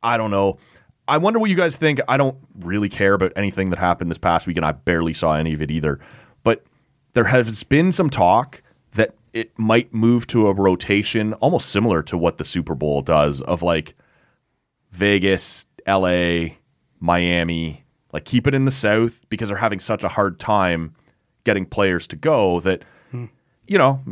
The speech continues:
Speaker 1: it, it's still sort of a vacation. You can bring your families down. They'll still enjoy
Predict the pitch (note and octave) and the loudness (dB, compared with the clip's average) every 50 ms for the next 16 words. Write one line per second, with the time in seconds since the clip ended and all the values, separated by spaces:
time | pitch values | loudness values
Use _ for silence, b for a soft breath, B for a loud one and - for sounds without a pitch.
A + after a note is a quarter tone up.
0 | - _ - C#3+ C#3+ _ - B2+ A#2+ - - - D3+ C3 A#2+ - - C3 C3 C3 | -16 _ -18 -18 -16 _ 0 0 0 0 0 0 0 0 0 0 0 0 2 2
1 | B2 B2 B2+ A2+ A#2+ A#2+ A2 - A#2+ A#2+ B2 A#2 - - A#2 A2 G#2 F2+ F#2 - | 2 0 0 2 2 0 0 2 2 2 2 2 0 0 0 0 0 -2 -2 0
2 | G#2+ A#2 B2 B2 A#2+ - - A#2 A2 A2 A2 A2 G#2+ G#2+ G2+ F#2+ - G#2 G2+ G2+ | 0 0 2 2 0 0 0 0 2 2 0 0 -2 -2 -4 -2 0 0 2 2
3 | G2+ G2+ G#2 G2+ G2+ F#2 F2+ G2 G2 G2 - - G#2 G2+ G2+ F#2+ F#2 - G2+ G2 | 2 2 2 0 -2 -2 0 0 0 0 0 -2 -2 -2 -2 -2 -4 -2 0 2
4 | F#2+ F#2+ F#2+ F#2+ F#2+ F2+ F2 | 4 4 4 2 2 0 -2